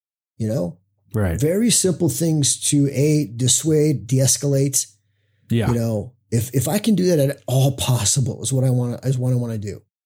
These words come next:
Speaker 2: Yeah.
Speaker 1: Because I know the truth is, is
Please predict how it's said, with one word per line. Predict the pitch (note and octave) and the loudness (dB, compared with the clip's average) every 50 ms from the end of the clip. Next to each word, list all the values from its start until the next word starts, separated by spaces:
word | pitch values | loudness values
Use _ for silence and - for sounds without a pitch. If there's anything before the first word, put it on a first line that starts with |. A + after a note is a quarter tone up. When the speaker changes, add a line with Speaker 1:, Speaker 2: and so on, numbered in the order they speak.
| _ _ _ | _ _ _
Speaker 2:
Yeah. | - G#2+ G2 D#2+ D#2 - _ _ _ _ _ _ _ | -2 -2 -2 -2 -6 -10 _ _ _ _ _ _ _
Speaker 1:
Because | - C3 C#3+ D#3 D3+ | -2 0 0 0 2
I | F3 | 0
know | F3 G3 G#3+ G#3+ | 2 2 2 2
the | F#3 D#3 | 2 2
truth | C3 - - F#3+ F3+ C3+ D3 | 0 2 2 2 2 2 2
is, | F#3+ F#3+ D#3 C#3 | 2 2 4 2
is | C#3+ C3+ B2 - - | 2 2 0 0 -4